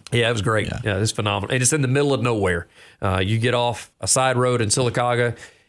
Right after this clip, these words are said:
Speaker 1: and as a matter of fact, it says Farm Links, eight point eight miles.
Speaker 2: It's actually called, like, is it Talladega Springs or something like
Speaker 1: I
Speaker 2: that
Speaker 1: think
Speaker 2: is
Speaker 1: so.
Speaker 2: the n-, little community that's in?
Speaker 1: Yeah, I think so.
Speaker 2: Hey,
Speaker 1: Um,
Speaker 2: also, go follow Purcell Farms on Facebook. Every major,
Speaker 1: Yes.
Speaker 2: they do a contest.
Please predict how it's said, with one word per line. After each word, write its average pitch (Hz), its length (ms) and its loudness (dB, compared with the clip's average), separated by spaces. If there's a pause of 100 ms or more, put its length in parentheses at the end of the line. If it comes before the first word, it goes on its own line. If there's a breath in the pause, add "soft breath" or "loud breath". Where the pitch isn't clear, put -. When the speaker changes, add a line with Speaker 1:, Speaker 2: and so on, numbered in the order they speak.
(120)
Speaker 1:
and 101 100 -2
as 101 80 -2
a - 20 0
matter 120 160 2
of 113 60 -2
fact, 123 220 0
it 101 40 0
says 95 160 -2
Farm 127 280 0
Links, 127 200 0
eight 135 160 0
point 123 200 2
eight 127 100 0
miles. - 520 -2
Speaker 2:
It's 107 140 0
actually 117 300 2
called, 101 340 0
like, 92 220 0 (320)
is 104 80 2
it 73 100 -2
Talladega 110 500 2
Springs 117 560 2
or 107 40 2
something 120 280 0
like 117 200 2
Speaker 1:
I - 20 -2
Speaker 2:
that 123 120 0
Speaker 1:
think 120 100 2
Speaker 2:
is 117 80 2
Speaker 1:
so. 107 180 4
Speaker 2:
the 110 140 2
n-, - 60 -6
little 113 200 2
community 110 460 2
that's 110 240 2
in? 113 180 2
Speaker 1:
Yeah, 104 160 2
I 101 60 2
think 110 140 0
so. 104 220 0 (200)
Speaker 2:
Hey, 127 220 0
Speaker 1:
Um, 117 60 2
Speaker 2:
also, 127 320 2
go 117 140 2
follow 135 440 0
Purcell 113 420 0
Farms 110 260 0
on 98 120 2
Facebook. 107 640 -2 (180)
Every 120 300 2
major, 120 640 2 (300)
Speaker 1:
Yes. 131 360 2
Speaker 2:
they 110 80 0
do 110 140 2
a 98 40 0
contest. 107 880 2